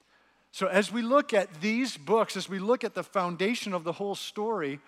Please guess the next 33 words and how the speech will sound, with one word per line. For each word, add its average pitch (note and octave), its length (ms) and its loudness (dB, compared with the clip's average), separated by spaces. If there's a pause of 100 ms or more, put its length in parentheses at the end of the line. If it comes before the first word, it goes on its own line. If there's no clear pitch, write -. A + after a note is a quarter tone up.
(340)
are E3 80 -2
you C#3+ 140 -6
fascinated E3+ 840 -6
by F#3+ 160 -2
the F#3+ 100 -6
law F3 560 -2 (220)
in E3 40 -12
Scripture? B3+ 540 -10 (640)
Are D3+ 220 -4
you C#3 640 -8 (400)
appreciative G#3 720 -4
of F#3+ 140 -6
the G#3 120 -2
law? G#3+ 420 0 (580)
Or D3+ 180 -6
are D3+ 80 -8
you E3+ 240 -8
annoyed E3+ 560 -8 (160)
by A2+ 340 -6
the A#2+ 80 -10
law? A2+ 640 -12 (1300)
We're C#3 100 -14
gonna C#3 120 -8
dig C#3+ 260 -6
into C#3+ 220 -8
this. B2+ 220 -8
Would F#3 120 -10
you G3+ 60 -6
bow F3 200 0
your E3 100 -2
heads D#3 420 -6
with - 180 -14
me? A3 200 -10